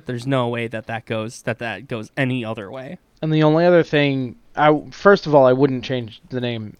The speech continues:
Speaker 2: Um, and second, if, if, if for some reason I did,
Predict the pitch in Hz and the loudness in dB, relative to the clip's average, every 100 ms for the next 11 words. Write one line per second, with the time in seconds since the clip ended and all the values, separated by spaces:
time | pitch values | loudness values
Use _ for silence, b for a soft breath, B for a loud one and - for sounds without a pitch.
0 | _ - 120 107 107 107 117 _ _ - | _ -8 -4 -4 -4 -10 -16 _ _ -14
1 | 120 - 147 143 123 110 - _ - 120 | -10 -2 -2 -2 -6 -8 -12 _ -10 -10
2 | - - 120 - 110 123 110 110 117 127 | -10 -14 -14 -12 -12 -12 -10 -10 -8 -2
3 | 170 196 160 | 4 4 4